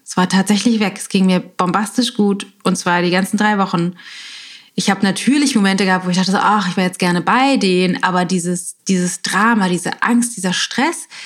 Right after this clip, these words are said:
komplett weg. Die Angst vor, „Gott, das Flugzeug stürzt ab und es wird alles ganz furchtbar“, komplett weg.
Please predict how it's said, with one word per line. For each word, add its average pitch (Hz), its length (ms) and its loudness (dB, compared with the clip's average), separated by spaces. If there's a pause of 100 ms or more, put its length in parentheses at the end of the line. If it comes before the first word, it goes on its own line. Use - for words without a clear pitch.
(320)
komplett 240 720 2
weg. 208 220 -2
Die - 140 -4
Angst 233 320 0
vor, 190 260 2
„Gott, 254 240 0
das 226 140 0
Flugzeug 269 600 0
stürzt 233 500 0
ab 240 240 -2
und 226 40 2
es 208 100 -2
wird - 100 -2
alles 214 240 0
ganz 202 180 0
furchtbar“, 233 340 0
komplett 185 540 0
weg. - 200 -4